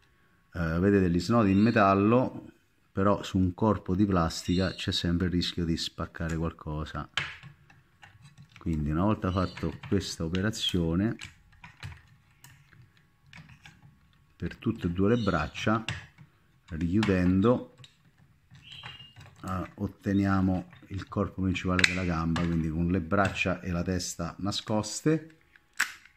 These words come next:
Poi anche questa parte qui collassa e va a formare la gamba. L'attivazione del ginocchio diventa, no, l'attivazione del ginocchio è questa. E allora che andava fatto? Non lo so.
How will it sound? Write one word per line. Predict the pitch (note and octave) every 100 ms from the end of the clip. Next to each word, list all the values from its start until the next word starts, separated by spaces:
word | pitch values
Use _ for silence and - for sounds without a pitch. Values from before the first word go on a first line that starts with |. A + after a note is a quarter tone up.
| - _ _
Poi | G#2 G2 E2+ -
anche | G#2 F#2 F2+
questa | F#2 - F#2
parte | F#2 F2 F#2
qui | - G2 - _
collassa | - A2+ A2 G2+ - - C3+ C#3 - _ _ _ _ _ _ _ _ _ _ _
e | G2+
va | D#2 F2+ -
a | - E2
formare | - D#2+ D#2+ D#2 D#2+ D2+ - -
la | D#2 D#2
gamba. | D2 C#2+ D#2 D#2+ - - _
L'attivazione | D2+ D2+ - E2+ E2+ - E2
del | D#2+
ginocchio | - F#2+ F2 -
diventa, | D#2+ D#2+ D#2+ D#2 - D#2 - - - - - - _ _ _ _ - - _ - _ _ _ _
no, | -
l'attivazione | C#2 - F#2+ - A2
del | G#2
ginocchio | C3+ - D#2
è |
questa. | - C#2 - - - - - _ _ _ _ _ _ _ _
E | F2
allora | F2 G2 G2+ F2
che | F2
andava | F2 E2 D2+
fatto? | D#2 A#2+ A#2 - A2+
Non | B2
lo |
so. | F2